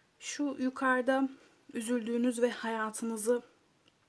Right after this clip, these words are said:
darmaduman olduğunu hissettiğiniz bir noktada aslında eskinin gidip yeninin gelmesi anlamına geliyor bu kart benim nezdimde. Yani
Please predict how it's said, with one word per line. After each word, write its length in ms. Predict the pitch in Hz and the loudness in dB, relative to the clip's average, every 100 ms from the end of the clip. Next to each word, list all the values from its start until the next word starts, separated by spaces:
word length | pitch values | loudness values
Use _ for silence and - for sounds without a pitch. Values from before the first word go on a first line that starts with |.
| _ _ - - | _ _ -14 2
darmaduman 560 | 214 233 226 196 196 | 2 4 -2 -6 -6
olduğunu 380 | 196 190 190 196 | -6 -6 -6 -8
hissettiğiniz 840 | 196 - - 214 - 202 190 196 | -6 -6 -4 -4 -6 -8 -8 -10
bir 180 | 220 240 - | -10 -10 -8
noktada 640 | 214 214 - 190 180 269 269 - - - | -8 -8 -8 -10 -6 -6 -6 -20 -18 -6
aslında 680 | 208 - - 190 196 262 - - - - | -4 -4 -6 -8 -4 -6 -6 -20 -18 -4
eskinin 540 | 214 214 - 214 240 | -2 -2 -4 -4 -4
gidip 380 | 196 262 - - | -4 -8 -8 -12
yeninin 520 | 202 202 196 214 254 | -8 -4 -2 2 4
gelmesi 680 | 214 196 196 190 196 - 196 _ _ _ _ - | 4 0 0 -4 -4 -4 -8 _ _ _ _ -8
anlamına 520 | 196 185 185 180 180 | -6 -6 -6 -6 -8
geliyor 380 | 175 180 180 175 | -8 -10 -10 -14
bu 60 | - | -12
kart 380 | - 196 180 - | -10 -8 -10 -12
benim 320 | 185 180 180 | -10 -8 -8
nezdimde. 580 | 185 175 - 196 226 330 - - - - | -10 -12 -14 -8 -4 -4 -6 -14 -12 -6
Yani 420 | 208 214 226 | -4 -2 -4